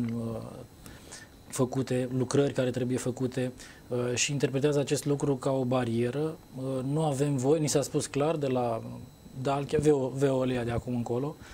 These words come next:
nu avem voie să facem acest lucru, ni se interzice. Și ajung astfel de plângeri, cu siguranță fiecare instituție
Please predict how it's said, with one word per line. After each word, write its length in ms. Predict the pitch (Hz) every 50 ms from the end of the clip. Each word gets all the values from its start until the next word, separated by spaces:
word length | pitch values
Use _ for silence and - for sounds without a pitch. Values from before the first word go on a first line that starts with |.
| - - - -
nu 180 | - 151 143 147
avem 220 | 139 127 139 135 127
voie 180 | 127 135 131
să 120 | 120 - 120
facem 260 | 131 127 120 131 127
acest 240 | 123 110 120 113 -
lucru, 180 | 147 131 156
ni 120 | 151 147 139
se 120 | - 139
interzice. 720 | 131 127 120 113 120 110 113 113 123 120 - - 156 165 170 - - - - - - - -
Și 120 | - - 151
ajung 260 | 147 143 170 180 160
astfel 220 | 160 156 - 165
de 100 | 147 151
plângeri, 440 | 147 - 156 165 160 151 160 156 151
cu 100 | - 156
siguranță 500 | 147 - 151 135 139 160 165 156 127 151
fiecare 460 | 135 - - 170 147 - 156 143 131
instituție 540 | 127 127 127 - 131 - 143 120 - 131 120